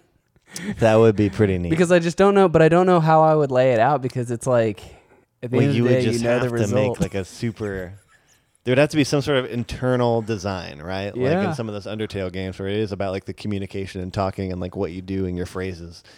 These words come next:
Speaker 1: I'm
Speaker 2: And if you can
Speaker 1: surprised
Speaker 2: make it lead to One Punch.
Speaker 1: I'm s-, <laughs> yeah, I'm surprised that you didn't, uh, go for, um, what is it called? The one that you always trash on me for, for not liking.
Speaker 2: JoJo's
Speaker 1: JoJo's.
Speaker 2: Bizarre Adventure.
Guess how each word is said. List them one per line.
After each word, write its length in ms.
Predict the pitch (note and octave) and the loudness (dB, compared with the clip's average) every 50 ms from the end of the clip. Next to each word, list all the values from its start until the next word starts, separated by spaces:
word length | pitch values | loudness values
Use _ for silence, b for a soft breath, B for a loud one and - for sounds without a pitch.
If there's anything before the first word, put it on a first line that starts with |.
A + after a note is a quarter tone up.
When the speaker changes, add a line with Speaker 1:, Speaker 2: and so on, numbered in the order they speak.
| b b - | b b -2
Speaker 1:
I'm 60 | C3 | 0
Speaker 2:
And 80 | - A2+ | 2 2
if 60 | A2 | 2
you 60 | - | 4
can 40 | B2 | 4
Speaker 1:
surprised 200 | B2 B2 B2 D#4+ - | 6 6 6 6 6
Speaker 2:
make 120 | B2 A2+ | 4 4
it 120 | B2+ G#2+ | 2 0
lead 280 | G#2 A#2 B2 A#2+ A#2 - | 2 2 2 2 0 0
to 120 | - A2+ G#2 | 0 0 2
One 220 | F#2 G2 G2 F#2+ | 2 2 0 0
Punch. 340 | - - F#2 E2+ E2+ - - - | -2 -6 -8 -8 -10 -12 -2 2
Speaker 1:
I'm 140 | C#3+ E3+ G#3 | 2 4 6
s-, 220 | F#3 F3 D3 - | 6 4 4 4
<laughs> 160 | B3 - - - | 2 2 2 0
yeah, 280 | D#3+ - - E3+ C3+ - B B A3+ A3+ G3 - | -4 -4 -6 -8 -10 -10 B B -8 -8 -2 0
I'm 140 | E3 F#3+ A3+ | 0 0 2
surprised 420 | - C#4 - C#4 B3+ B3 B3 G3 | 0 0 2 4 4 4 2 2
that 100 | G3+ F3+ D3+ | -2 -2 0
you 180 | D#3+ E3+ F3+ | 0 0 0
didn't, 340 | D#3+ E3+ E3 D#3+ D#3+ D3+ - | 2 0 0 2 0 0 0
uh, 320 | - C#3 C#3 C3+ C3+ C3 | 0 0 2 2 2 0
go 340 | C3 C3+ C3+ C3 C3 C3 C3 | 0 0 0 2 2 2 0
for, 800 | B2 - _ - C3 B2+ B2 A#2+ A#2 A2+ A2+ A2+ A2 G#2+ G#2+ A#2+ - _ - | -2 -6 _ -2 -2 0 0 0 0 -2 -2 -2 -4 -6 -8 -10 -16 _ -12
um, 680 | A2+ A2 G#2+ G#2+ G#2 G#2 G2+ G2 F#2+ F#2+ F#2 F2+ F2+ F#2+ _ - - _ _ _ _ _ _ _ _ _ _ _ _ _ | -10 -8 -6 -6 -6 -8 -8 -10 -10 -10 -12 -12 -14 -16 _ -20 -20 _ _ _ _ _ _ _ _ _ _ _ _ _
what 140 | - B2+ A#2 | -12 -10 -10
is 120 | A2+ G#2+ G#2+ | -10 -12 -14
it 140 | - - | -16 -18
called? 680 | - - B2 A2 G#2 G2 F#2+ F#2+ F2+ F2 E2 E2 G2+ G2+ _ _ _ _ _ | -18 -16 -14 -12 -12 -12 -12 -14 -14 -16 -18 -20 -20 -20 _ _ _ _ _
The 100 | - B2 | -10 -4
one 240 | B2 B2 C3 C3+ C3+ | 0 2 2 4 4
that 60 | C3 | 4
you 140 | A#2+ B2+ B2 | 4 4 6
always 300 | B2 B2 A#2+ A2+ G#2+ - | 6 6 4 2 0 -4
trash 440 | - - C#3+ B2+ B2+ C3 A#2+ - A#2 | -6 -2 0 2 2 0 0 -2 -4
on 100 | G#2 G2 | -6 -6
me 80 | G2 | -6
for, 240 | F#2 - G#2+ G2 F#2 | -6 -6 -6 -6 -6
for 100 | - - | -8 -8
not 200 | G#2+ G#2+ F#2+ E2+ | -8 -6 -6 -4
liking. 440 | G#2+ A#2+ C#3 - - - - A2+ A2 - - - | -4 -6 -6 -8 -12 -14 -16 -16 -16 -16 -10 -2
Speaker 2:
JoJo's 320 | F#2 F#2 F#2 F2+ G2 F2+ | 0 0 2 2 2 2
Speaker 1:
JoJo's. 180 | B2+ C#3 D#3 D#3 | 4 4 4 4
Speaker 2:
Bizarre 220 | G2+ G2+ G2+ G#2 | 4 4 2 2
Adventure. 460 | G2+ F2+ G2 A2 A#2+ - E3 F3 F3+ | 0 0 -2 -2 -2 -2 -4 -6 -6